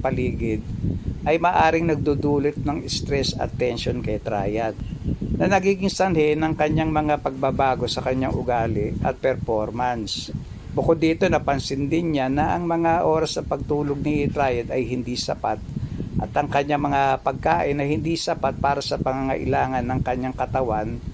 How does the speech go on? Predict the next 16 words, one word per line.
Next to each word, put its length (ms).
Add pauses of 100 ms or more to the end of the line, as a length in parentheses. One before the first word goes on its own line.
(400)
sa 220
paghahanda 640
para 240
sa 160
isang 480
paligsahan. 1040 (540)
Upang 320
baguhin 720
ang 160
isang 320
sitwasyon, 640
nagdesisyon 640
ng 160
kanyang 320
tagapag-alaga 960
na 480